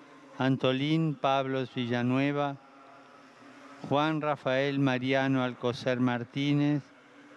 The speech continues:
e Luis Vildaurrázaga, martiri uccisi in Spagna nel secolo scorso durante la persecuzione contro la Chiesa.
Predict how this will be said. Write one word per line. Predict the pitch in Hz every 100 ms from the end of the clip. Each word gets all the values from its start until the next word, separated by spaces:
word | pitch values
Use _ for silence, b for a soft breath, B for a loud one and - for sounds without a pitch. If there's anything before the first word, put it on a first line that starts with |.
| - - - -
e | - 135
Luis | 135 135 151 147 - - - - - - -
Vildaurrázaga, | 123 123 120 127 127 123 131 120 - 98 90 90 82 - - - - - - - - - - - - - - - - - -
martiri | 127 139 147 139 - 131 127 127 131 - - -
uccisi | 131 131 - 151 135 - 131
in | 123
Spagna | - - 143 143 139 139 135 135 143 - - - - - -
nel | 135 135 123
secolo | - 139 - 127 123
scorso | 120 - - 127 131 - - 117 110 - - - - - - - -
durante | 131 131 135 127 127
la | 123
persecuzione | 120 143 135 147 135 139 131 - 127 127 127 117
contro | 127 123 123
la | 117 117
Chiesa. | - 117 110 104 -